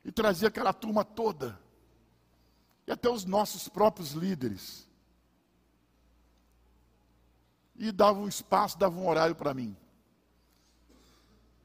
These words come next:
Irmão, eu passava a noite em claro.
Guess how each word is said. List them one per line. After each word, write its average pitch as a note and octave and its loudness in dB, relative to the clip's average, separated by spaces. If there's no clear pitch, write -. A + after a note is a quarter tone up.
Irmão, D#3+ -2
eu E3+ -8
passava E3+ 0
a - 4
noite E3 -4
em D#3+ -10
claro. A#2+ -4